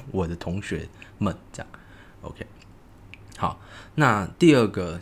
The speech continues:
就是为什么我会说老师跟，呃，家长跟学生问的问题，我一看就看得出对方不太一样，因为我发现有一个重点，就是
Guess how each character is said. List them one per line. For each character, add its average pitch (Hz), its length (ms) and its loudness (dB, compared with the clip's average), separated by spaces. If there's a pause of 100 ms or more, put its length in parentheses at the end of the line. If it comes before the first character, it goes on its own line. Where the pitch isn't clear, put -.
就 110 100 -6
是 92 460 -6
为 139 140 4
什 98 120 -4
么 92 360 -10
我 95 140 -6
会 104 80 -4
说 107 220 0
老 101 220 -2
师 98 500 -8
跟， - 160 -10
呃， 101 200 2
家 127 260 2
长 90 300 -2
跟 95 240 -2
学 87 260 -2
生 98 260 -4
问 104 120 -2
的 85 80 -4
问 90 240 -2
题， - 340 -14
我 90 100 -6
一 92 100 -6
看 98 360 -6
就 87 140 -6
看 98 180 -6
得 82 80 -4
出 85 220 -10
对 80 200 -6
方 - 260 -8
不 - 100 -10
太 - 180 -8
一 67 120 -10
样， - 140 -10 (200)
因 117 120 -6
为 123 80 -2
我 90 200 -2
发 90 200 -4
现 101 200 -4
有 85 120 -6
一 85 60 -8
个 92 120 -10
重 90 280 -6
点， 82 220 -12
就 90 120 -10
是 87 280 -6